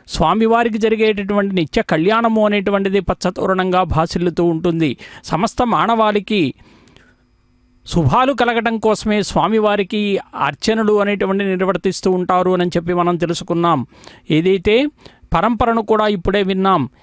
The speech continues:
ఏదైతే స్వామివారి యొక్క, అమ్మవార్ల యొక్క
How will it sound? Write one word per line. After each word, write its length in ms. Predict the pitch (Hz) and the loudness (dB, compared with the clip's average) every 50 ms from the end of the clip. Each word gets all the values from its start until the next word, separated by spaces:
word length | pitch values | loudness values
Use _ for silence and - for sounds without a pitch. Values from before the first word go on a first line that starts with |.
| _ _ - | _ _ -2
ఏదైతే 520 | 165 165 196 214 226 226 202 - 220 220 214 | 0 0 2 2 2 0 2 2 2 2 2
స్వామివారి 640 | - - - 170 165 190 214 214 208 220 214 208 208 | 0 -2 -2 -2 0 0 0 0 0 0 0 0 0
యొక్క, 260 | 208 196 185 - 208 | 0 -2 -2 0 0
అమ్మవార్ల 560 | 196 190 170 165 196 208 208 202 196 196 202 | 0 2 2 2 0 0 2 0 0 0 0
యొక్క 480 | 196 190 175 - - 202 196 175 139 | 0 0 -2 -2 0 2 2 2 2